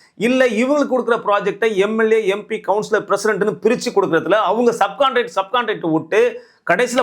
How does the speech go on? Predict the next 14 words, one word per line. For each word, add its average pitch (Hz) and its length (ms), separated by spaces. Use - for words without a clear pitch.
ப்ராஃபிட்டை 220 420
மட்டும் 226 320
பார்த்து 214 260
கட்டுறதுனால 175 380
அப்படி 185 260
இருக்கா 151 460
அப்படின்றது 156 420
ஒரு 196 260
மிகப்பெரிய 170 460
ஒரு 170 80
சந்தேகம். 143 540
ஏன் 311 340
அந்த 226 240
குவாலிட்டி, 262 920